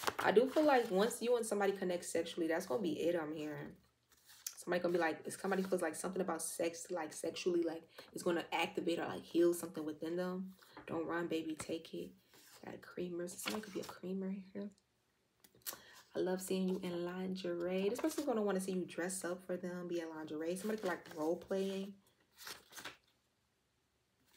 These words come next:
It says, "Put your face in it." So again, somebody really likes oral, or, like, you could tell this person likes to put their face in it.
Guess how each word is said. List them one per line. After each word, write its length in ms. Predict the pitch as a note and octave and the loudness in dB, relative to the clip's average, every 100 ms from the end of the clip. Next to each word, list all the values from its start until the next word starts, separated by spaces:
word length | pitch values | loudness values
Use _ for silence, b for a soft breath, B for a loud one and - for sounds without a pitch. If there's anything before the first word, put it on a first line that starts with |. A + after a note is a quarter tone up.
| - _ - - - - - | -20 _ -20 -20 -18 -12 -10
It 80 | F#3+ | -2
says, 200 | F#3+ F#3 | 0 0
"Put 240 | - F#3+ | -2 0
your 120 | F3 | 0
face 420 | E3+ - F3+ F#3+ F3+ | -2 -2 0 0 -4
in 140 | E3+ | -6
it." 180 | F3+ F#3 - _ - - - | -8 -12 -18 _ -16 -12 -4
So 60 | |
again, 220 | F#3 F#3 F#3 | 0 2 0
somebody 240 | A3 A#3+ | 2 4
really 180 | G3 G3 | 4 4
likes 260 | E3+ F3 - E3+ | 0 -4 -6 0
oral, 360 | E3+ E3 D#3 D#3 | 2 2 0 -2
or, 80 | |
like, 160 | D#3 D#3+ | -4 -4
you 80 | F#3+ | -6
could 100 | - | -4
tell 140 | F3 | -4
this 120 | F3 | -6
person 300 | - F3 F#3 | -6 -8 -8
likes 160 | E3+ E3+ - | -12 -12 -12
to 60 | |
put 960 | F#3+ F#3+ - - _ - - _ _ - | -12 -12 -16 -18 _ -20 -20 _ _ -6
their 140 | F3 | -4
face 340 | F#3 E3+ F3+ - | -4 -6 -6 -6
in 140 | F3 | -6
it. 260 | F3 F3 | -6 -6